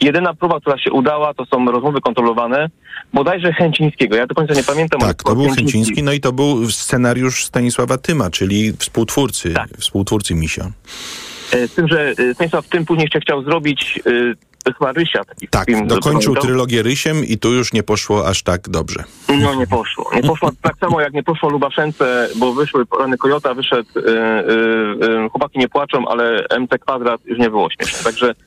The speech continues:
Speaker 2: Tak, no,
Speaker 1: jest
Speaker 2: niektórzy z twórców mają swoje fazy, niektórzy są,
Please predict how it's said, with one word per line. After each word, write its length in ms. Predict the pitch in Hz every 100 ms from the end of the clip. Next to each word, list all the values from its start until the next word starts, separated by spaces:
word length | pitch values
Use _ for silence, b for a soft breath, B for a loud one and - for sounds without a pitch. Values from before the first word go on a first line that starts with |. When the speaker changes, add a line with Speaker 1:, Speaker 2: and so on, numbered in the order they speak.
| _
Speaker 2:
Tak, 160 | - - -
no, 100 | 147 175
Speaker 1:
jest 140 | 147 - - - - -
Speaker 2:
niektórzy 500 | 156 - 202 185 151
z 100 | -
twórców 400 | - 151 139 117
mają 460 | 123 123 113 110
swoje 340 | - - 104 92
fazy, 400 | 120 135 156 165
niektórzy 500 | 139 - 127 123 123
są, 240 | 123 117